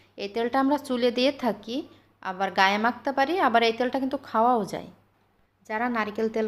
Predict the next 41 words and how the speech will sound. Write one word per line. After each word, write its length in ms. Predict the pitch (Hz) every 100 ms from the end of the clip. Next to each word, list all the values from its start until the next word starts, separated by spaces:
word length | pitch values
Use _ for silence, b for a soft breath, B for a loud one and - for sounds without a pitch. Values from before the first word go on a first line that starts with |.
| 220
কখনোই 380 | 208 254 277 277
খাননি, 400 | 285 269 220 269 339
তারা 200 | 202 226
এই 120 | 226
ড্রিঙ্কসটা 400 | 208 208 220 -
তৈরি 200 | 254 240
করার 260 | 233 233 226
জন্য 240 | 254 254 294 415 -
এক 160 | 202 190
গ্লাসের 380 | 202 208 262 233
জন্য 320 | 247 262 269 302 453 -
এক 160 | 202 202 202
টেবিল 260 | 220 240 262
স্পুন 240 | - 294 311
নারকেল 360 | 220 202 214
তেল 220 | 214 262 311
ব্যবহার 320 | 240 190 185
করবেন। 360 | 175 175 175 175 - _
এই 160 | - 202
সেম 300 | 208 214 226 254
ভিডিও 220 | 277 285
ফলো 240 | 277 285 277
করে 240 | 247 202 254
আপনারা 300 | 214 220 240 269
হলুদের 380 | 214 196 208 208
চাও 220 | 220 226 269
তৈরি 160 | 226 185
করতে 240 | 180 -
পারবেন। 340 | 175 165 170 170 b b b -
সেক্ষেত্রে 440 | - 240 269 302
এখানে 220 | 294 294 294
কোনো 220 | 294 302 302 - -
চা 140 | 202 240
ব্যবহার 340 | 277 277 302
হবে 260 | 277 285 220
না, 120 | 202 302 -
কিন্তু 300 | 226 226 311 381 B B _
এই 160 | 208 208 202
নারকেল 320 | 208 208 220
তেলের 260 | 220 220 214
পরিবর্তে 460 | 214 208 202 202